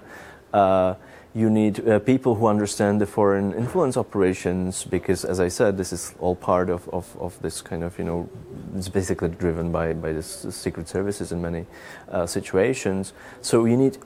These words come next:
sort of collaboration of all these, and there's just no, no single, uh, no single organization or individual that has it. So I think we ne-, now need, uh, and we need also to support, uh, as funders, sort of some of these collaborations, practical collaborations and coalitions and networks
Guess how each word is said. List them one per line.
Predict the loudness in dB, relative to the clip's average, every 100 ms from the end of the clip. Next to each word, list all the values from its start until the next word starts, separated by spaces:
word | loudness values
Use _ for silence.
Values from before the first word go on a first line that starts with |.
| -12
sort | -4 -2
of | -2
collaboration | 2 4 4 4 2 2 -2
of | 2
all | 4 4
these, | 2 -2 -4 -8 -16 -20 -20 -20 -10
and | 0 4
there's | 4 4
just | 0
no, | 2 2 2
no | 2 2
single, | 2 0 2 2 0 -6 -2
uh, | 2 2 2 -2 -8
no | -8
single | -6 -4 0 0 -2 -8 -6
organization | -2 0 -2 -2 -2 -4 -6
or | -4
individual | -4 -2 -4 -2 -6 -6 -12 -12
that | -6
has | -2 0 0
it. | 0
So | 2
I | 2
think | 2 2 2 2
we | 2
ne-, | 2 0 0
now | 0 2 2
need, | 2 2 0 -4
uh, | -4 -2 -2 -2
and | -4 -6 -6 -4
we | -2
need | -2 -2
also | -4 -4 -6
to |
support, | -6 -10 -2 2 2 -2 -14 -20 -20 -8
uh, | 0 2 2
as | 0 0
funders, | -2 0 0 0 -2 -8
sort | -6 -4
of | -4 -2
some | -2 -2
of | -2
these | -2 -2 -4 -8
collaborations, | 0 2 4 4 2 2 -4 -6 -6
practical | -4 -2 -2 -4 -4
collaborations | -2 -2 0 2 0 0 -4
and | -4
coalitions | -2 -2 -2 -2 -4 -4 -6
and | -4 -2
networks | -2 0 -2 -2 -8